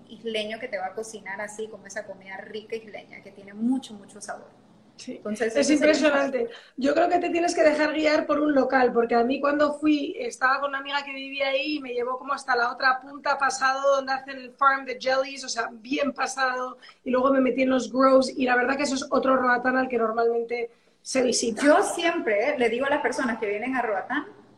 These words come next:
Speaker 1: vayan al East Side. Todo el mundo va a West End, West
Speaker 2: Exacto.
Speaker 1: Bay. Yo les digo, vayan al East. El East playas vírgenes, como cuando pasábamos en Tel en aquellos tiempos,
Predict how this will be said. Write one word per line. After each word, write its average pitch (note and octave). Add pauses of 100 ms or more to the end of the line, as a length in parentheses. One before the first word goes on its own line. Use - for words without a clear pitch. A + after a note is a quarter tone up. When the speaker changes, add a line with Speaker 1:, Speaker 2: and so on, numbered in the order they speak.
(120)
Speaker 1:
vayan B3+
al A3+ (120)
East A3+
Side. G3
Todo A#3+
el C4
mundo C4
va G3
a F#3+
West G#3+
End, A3 (100)
West G#3
Speaker 2:
Exacto. G3
Speaker 1:
Bay. - (380)
Yo A3+
les A#3
digo, B3
vayan A3
al G#3 (100)
East. -
El G#3+
East C#4+ (360)
playas A#3+
vírgenes, A#3
como G#3+
cuando G#3+
pasábamos A#3+
en A#3
Tel C4
en C4
aquellos A#3+
tiempos, C4+